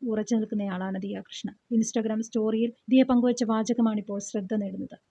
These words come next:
"നിങ്ങളുടെ ഭാര്യയെ വേദനിപ്പിച്ചാൽ പണം അപ്രത്യക്ഷമാകുമെന്ന് കേട്ടിട്ടുണ്ടോ? അത് ശാപമല്ല, കർമ്മയാണ്. ഒരു പുരുഷന്റെ ജീവിതത്തിൽ മാതാപിതാക്കളെക്കാളും സഹോദരങ്ങളെക്കാളും പ്രാധാന്യം നിങ്ങളുടെ ഭാര്യയ്ക്കാണ്.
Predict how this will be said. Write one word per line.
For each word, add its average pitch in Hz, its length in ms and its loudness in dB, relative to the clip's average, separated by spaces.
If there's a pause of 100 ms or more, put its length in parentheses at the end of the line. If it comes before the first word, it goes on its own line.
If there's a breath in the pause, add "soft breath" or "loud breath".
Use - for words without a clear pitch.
(140)
"നിങ്ങളുടെ 277 380 8
ഭാര്യയെ 240 360 4
വേദനിപ്പിച്ചാൽ 220 600 0 (140)
പണം 214 280 0 (120)
അപ്രത്യക്ഷമാകുമെന്ന് 226 880 0
കേട്ടിട്ടുണ്ടോ? 196 480 -6 (260)
അത് 202 100 -4
ശാപമല്ല, 208 580 0 (180)
കർമ്മയാണ്. 202 580 -4 (420)
ഒരു 277 140 4
പുരുഷന്റെ 254 340 0
ജീവിതത്തിൽ 240 400 0
മാതാപിതാക്കളെക്കാളും 226 960 0
സഹോദരങ്ങളെക്കാളും 240 880 2
പ്രാധാന്യം 214 460 0
നിങ്ങളുടെ 202 260 -4
ഭാര്യയ്ക്കാണ്. 202 580 -6